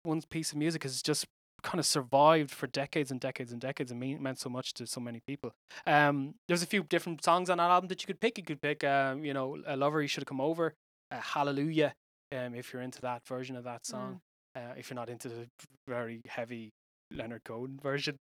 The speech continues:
Speaker 2: <laughs>
Speaker 1: Um, but
Speaker 2: Yeah, no, I d-, I, I, I prefer the Jeff Buckley,
Speaker 1: Yeah.
Speaker 2: Buckley version.
Speaker 1: Yeah,
Speaker 2: It's just,
Speaker 1: yeah.
Speaker 2: there's so much more emotion
Speaker 1: Mm.
Speaker 2: and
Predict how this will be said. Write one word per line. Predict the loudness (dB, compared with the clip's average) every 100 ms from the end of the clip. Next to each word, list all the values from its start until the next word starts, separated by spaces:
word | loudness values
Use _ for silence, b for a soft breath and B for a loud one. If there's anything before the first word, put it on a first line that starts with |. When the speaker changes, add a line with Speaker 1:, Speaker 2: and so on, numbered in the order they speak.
| _
Speaker 2:
<laughs> | -14 -8 -8 2
Speaker 1:
Um, | 6 10 10 8 6 2 -6 -8 8
but | 12
Speaker 2:
Yeah, | 12 12
no, | 12
I | 12
d-, | 10
I, | 12 12 10
I, | 8 6 4
I | 4
prefer | 4 -2 -2
the | -4 -6
Jeff | -6 -8 -8
Buckley, | -10 -10 -4 -2
Speaker 1:
Yeah. | 10
Speaker 2:
Buckley | 12 12 10
version. | 12 12 12 12 10 12
Speaker 1:
Yeah, | 12 12 10
Speaker 2:
It's | 12
just, | 12 12
Speaker 1:
yeah. | 12 4 12
Speaker 2:
there's | 12 12
so | 12 12
much | 12 10 6 8
more | 10 12 10 8 2 _ _ _ _ _
emotion | 8 10 12 12 10 10 10 6 6
Speaker 1:
Mm. |
Speaker 2:
and | 4 2 0 -2